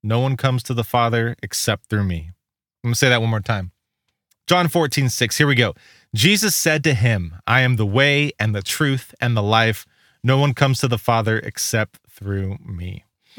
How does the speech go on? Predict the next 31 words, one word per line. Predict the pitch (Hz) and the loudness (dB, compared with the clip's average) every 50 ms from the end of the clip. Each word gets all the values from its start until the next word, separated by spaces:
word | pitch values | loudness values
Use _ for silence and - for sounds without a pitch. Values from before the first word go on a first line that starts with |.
| - - - _ _ _ _ - - | -4 -4 -6 _ _ _ _ -6 0
Okay, | 151 156 165 156 | 2 4 4 4
we're | 156 175 | 4 4
gonna | 180 165 | 2 2
keep | 139 - 196 196 143 127 | 2 2 0 0 0 0
going | 160 175 180 170 | 0 0 0 0
on | 160 156 143 | 0 0 -2
the | 131 | -2
context | - - 165 175 180 160 - 143 139 123 - | 0 2 2 2 2 2 2 0 0 0 -2
'cause | - 135 | -2 -2
I | 131 127 | -2 -2
think | - 170 170 151 | -2 -2 -2 0
that's | 143 120 113 - | 0 -2 -2 -2
helpful, | - - 147 - 113 - - 131 120 120 | -2 -2 -2 -2 -4 -4 -4 0 0 2
and, | 117 117 107 - - _ _ _ _ | 2 0 0 -2 -8 _ _ _ _
and | - 113 - | -8 -6 -2
pick | - 165 135 151 | -2 0 2 4
it | 139 | 4
up | 143 147 135 - - _ _ _ _ _ _ - | 6 4 4 2 -4 _ _ _ _ _ _ -4
in, | 127 120 117 113 113 113 110 | -2 0 0 2 2 2 2
um, | 110 110 110 110 110 107 104 101 98 98 107 - - - | 2 2 2 2 0 0 0 -2 -2 -4 -8 -10 -14 -12
verse | 127 123 127 131 123 - - | -6 -4 -2 -2 -2 -2 -4
three | - 123 123 127 127 127 123 117 | 0 2 4 4 4 4 2 2
through | - 127 117 113 110 101 - - _ | 0 0 0 2 0 -2 -4 -10 _
six | _ - - - 160 139 - - - | _ -6 -2 -2 -2 -2 -2 0 0
here. | 113 101 104 117 - _ _ _ _ _ _ _ _ _ _ _ _ _ _ _ _ _ _ _ _ _ _ _ _ _ _ - - - | 2 2 0 -2 -4 _ _ _ _ _ _ _ _ _ _ _ _ _ _ _ _ _ _ _ _ _ _ _ _ _ _ -20 -18 -4
We've | - 135 120 | -2 -2 0
talked | - - 185 214 160 | 2 2 2 2 2
so | - - 175 131 | 0 -2 -2 -2
far | - - 151 139 135 135 120 - - _ _ _ _ _ _ _ _ | 0 2 2 4 4 2 2 0 -6 _ _ _ _ _ _ _ _
about | 123 120 127 123 123 117 117 | 0 2 4 4 4 4 2
verses | 104 131 127 123 117 - - - 131 123 120 117 107 98 - | 0 0 0 0 0 -2 -2 0 0 2 2 0 0 -2 -4